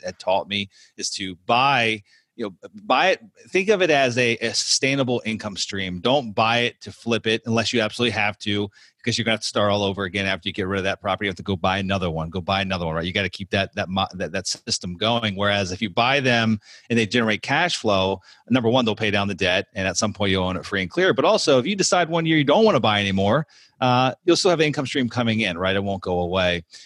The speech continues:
And so I've always bought properties with the idea that they need to be self-sustainable, then they also need to generate additional cash flow that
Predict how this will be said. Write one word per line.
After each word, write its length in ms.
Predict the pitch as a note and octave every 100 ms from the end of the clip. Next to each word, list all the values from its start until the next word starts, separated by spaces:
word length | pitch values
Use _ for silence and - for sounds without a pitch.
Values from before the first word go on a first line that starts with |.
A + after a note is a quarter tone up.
| _
And 100 | A#2
so 140 | E3 C#3+
I've 80 |
always 280 | D#3 G3+ B2+
bought 400 | G2 A#2+ B2+ B2+
properties 540 | - B2+ B2 A#2 G#2+ G#2
with 100 | G#2
the 100 | G#2+
idea 320 | G#2 G2 A2
that 240 | G2+ G2+
they 100 | -
need 180 | A2 C3+
to 60 | A#2
be 120 | G2+
self-sustainable, 840 | - A2+ G#2 G#2 - G#2+ G#2+ G#2
then 140 | G2 G#2+
they 80 | A2+
also 200 | A#2 G#2
need 200 | G#2 F#2
to 60 |
generate 320 | E2+ G2+ G2
additional 280 | F2 F#2+ E2+
cash 360 | - G#2 F#2+ -
flow 120 | F#2+
that 220 | F#2 F#2